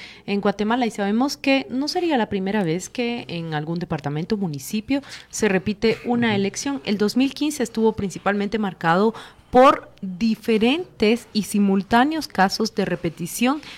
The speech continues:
de elecciones. Ustedes los han revisado, los han estudiado. Les pido que los rescaten de su memoria para contarnos cuáles fueron los pros y los contras. Eh, las lecciones aprendidas, por ejemplo, de repetir elecciones en Nevaj,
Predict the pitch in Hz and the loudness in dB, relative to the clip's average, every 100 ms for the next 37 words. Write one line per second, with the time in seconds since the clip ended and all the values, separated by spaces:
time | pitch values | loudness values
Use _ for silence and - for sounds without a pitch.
0 | - 185 214 208 208 - 302 311 202 175 | -16 -2 2 2 0 -2 -2 0 -2 -4
1 | - - - 220 226 - - - - 180 | -6 -4 2 4 2 0 -14 -20 -8 -2
2 | 202 190 190 180 - 170 165 170 170 160 | 2 2 2 0 2 4 4 4 2 0
3 | 180 180 175 160 160 165 185 165 - 220 | 0 0 -2 -2 2 2 2 0 -2 0
4 | 254 262 202 180 175 - 185 220 226 240 | 0 2 -2 -2 -4 -4 -2 0 0 0
5 | 214 180 190 220 - - - - 196 190 | 0 2 2 2 -2 -20 -6 2 2 2
6 | 190 190 190 240 262 - _ - 240 254 | 0 0 2 2 0 -6 _ 4 6 6
7 | 285 - 254 262 277 - 196 214 214 - | 2 2 2 4 0 -6 -2 0 0 2
8 | 240 269 302 - 226 208 - - 339 359 | 4 4 2 -4 -2 0 -2 0 0 2
9 | 196 175 - - - _ - - 160 220 | 0 0 -4 -18 -20 _ -16 -8 2 4
10 | 214 196 - 220 214 202 - 180 190 262 | 4 4 4 4 4 2 -2 -4 0 6
11 | 359 233 - 202 190 208 220 226 196 180 | 8 6 4 -2 0 0 4 4 4 -2
12 | 156 202 208 170 202 190 185 170 160 180 | 0 0 0 0 -2 0 -2 -4 0 6
13 | 240 - | 6 4